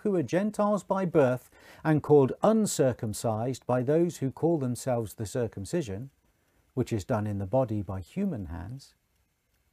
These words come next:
remember that it, it, remember that at that time you were separate from Christ, excluded from citizenship in Israel, and foreigners to the covenants of the promise,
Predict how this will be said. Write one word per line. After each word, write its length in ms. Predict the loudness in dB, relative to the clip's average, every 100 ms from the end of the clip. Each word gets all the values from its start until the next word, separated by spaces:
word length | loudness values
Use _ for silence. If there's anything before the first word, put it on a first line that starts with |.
| _ _ _ _ 4
remember 480 | 6 6 6 6 6
that 180 | 6
it, 200 | 2 -2 -4
it, 200 | -4 -4 _ _ _ 0
remember 560 | 6 6 6 4 4
that 200 | 6 4
at 180 | 4 4
that 260 | 4 4 -2
time 460 | 0 2 2 2
you 160 | 2 2
were 80 | 2
separate 680 | 0 -4 -2 0 0 0 -4
from 180 | -6
Christ, 600 | -4 -4 -4 -4 -10 -18 _ _ _ _ _ _ -20 -20 -4
excluded 720 | -4 -2 0 6 6 6 2
from 180 | 2 -2
citizenship 720 | 2 2 2 0 -2 -2 -2
in 120 | 0 0
Israel, 560 | -2 -4 -6 -6 -10 _ _ _ _ _ _
and 140 | 2 2
foreigners 640 | 6 8 8 6 2 -2
to 100 | -4
the 100 | -4
covenants 540 | 0 0 0 -2 -4 -4
of 100 | -6
the 80 |
promise, 520 | -4 -4 -4 -6 -10